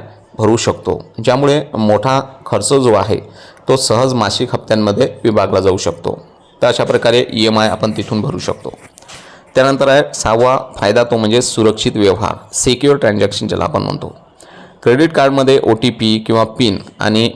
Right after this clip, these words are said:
फसवणुकीविरोधी सुरक्षा प्रणाली असल्यामुळे व्यवहार सुरक्षित राहत असतात. यामध्ये शक्यतोवर माणूस फसत नाही.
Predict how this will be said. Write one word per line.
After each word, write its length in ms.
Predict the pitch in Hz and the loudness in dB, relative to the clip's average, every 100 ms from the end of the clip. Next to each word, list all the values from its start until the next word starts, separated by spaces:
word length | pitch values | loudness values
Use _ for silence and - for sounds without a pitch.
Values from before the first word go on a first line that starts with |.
| - | -4
फसवणुकीविरोधी 840 | 101 131 135 131 117 110 104 113 | 0 0 0 0 0 2 2 0
सुरक्षा 420 | - 110 104 - | 0 0 2 0
प्रणाली 420 | 110 104 101 104 | -2 -2 0 2
असल्यामुळे 440 | 101 104 107 107 113 | 2 2 2 2 2
व्यवहार 400 | 104 101 104 104 | 2 2 2 -2
सुरक्षित 520 | - 107 98 - 101 | -2 -2 -2 -2 -4
राहत 220 | 85 82 | -2 -2
असतात. 300 | - - 82 - - - - _ _ | -6 -6 -8 -10 -20 -20 -20 _ _
यामध्ये 260 | 113 117 123 | 0 2 2
शक्यतोवर 440 | - 113 117 117 | 0 -2 0 2
माणूस 360 | 117 104 110 127 | 2 2 0 -2
फसत 400 | - - 110 - | -4 -2 -2 -4
नाही. 240 | 87 110 | -6 -6